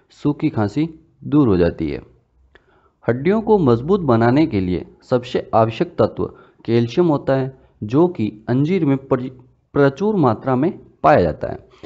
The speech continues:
अंजीर के सेवन करने से ऑस्टियोपोरोसिस और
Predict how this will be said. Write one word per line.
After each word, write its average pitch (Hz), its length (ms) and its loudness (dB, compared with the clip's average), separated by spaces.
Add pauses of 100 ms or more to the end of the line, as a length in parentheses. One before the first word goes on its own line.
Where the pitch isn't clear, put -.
(260)
अंजीर 151 340 2
के 185 180 -2
सेवन 117 420 -2
करने 110 380 0
से - 300 -10 (540)
ऑस्टियोपोरोसिस 147 1000 2 (460)
और 151 420 2